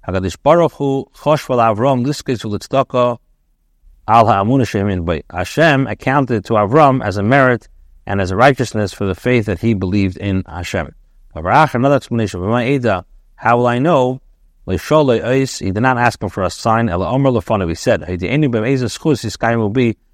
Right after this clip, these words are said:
"Let me know with what merit will they, my children, remain therein."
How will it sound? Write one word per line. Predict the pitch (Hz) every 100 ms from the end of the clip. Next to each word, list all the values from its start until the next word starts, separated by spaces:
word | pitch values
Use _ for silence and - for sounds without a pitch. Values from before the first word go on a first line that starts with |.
| _ -
"Let | 110 170
me | 160
know | 139 143 127
with | 110 -
what | 131
merit | 107 123 107 101
will | 92 104 107 98 98 _
they, | 82 110 117 107 107 - -
my | 92 87
children, | - 107 95 95
remain | 92 95 92 87 82
therein." | 85 87 82 87